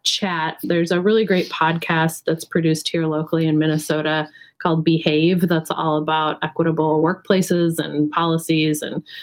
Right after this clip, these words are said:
touches on some of the things we talked about today, but also gets into, like, how you think about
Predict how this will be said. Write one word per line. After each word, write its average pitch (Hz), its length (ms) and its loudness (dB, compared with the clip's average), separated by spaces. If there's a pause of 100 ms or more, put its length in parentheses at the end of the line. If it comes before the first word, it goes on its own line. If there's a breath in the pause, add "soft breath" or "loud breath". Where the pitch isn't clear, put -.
(160 loud breath)
touches 220 320 2
on 175 140 4
some 190 160 2
of 185 80 4
the 170 80 2
things 180 220 4
we 170 60 4
talked 170 260 -2
about 156 160 2
today, 247 380 2
but 180 140 0
also 170 280 0
gets 165 260 -2
into, 160 240 0
like, 147 180 -2
how 156 160 -4
you 156 140 2
think 170 220 0
about 165 460 2